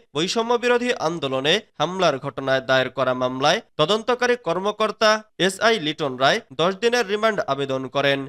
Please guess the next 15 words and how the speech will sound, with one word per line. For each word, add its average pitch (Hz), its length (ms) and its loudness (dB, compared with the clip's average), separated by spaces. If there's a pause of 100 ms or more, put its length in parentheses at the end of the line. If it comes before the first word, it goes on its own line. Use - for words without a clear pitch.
(180)
বিষয়টি 240 340 2 (120)
নিশ্চিত 170 320 -6 (160)
করেন 151 200 2 (280)
রাষ্ট্রপক্ষের 226 640 0 (140)
পাবলিক 185 380 0
প্রসিকিউটর 139 460 -6 (400)
নুরুল 160 320 -2
ইসলাম 135 260 -4 (140)
চৌধুরী। 143 400 -2 (240)
পিপি 170 300 0
জানান, 156 260 4 (320)
গত 175 120 0 (160)
ষোলোই 170 360 0
জুলাই 151 240 2 (220)
চুনাঘাট 233 440 0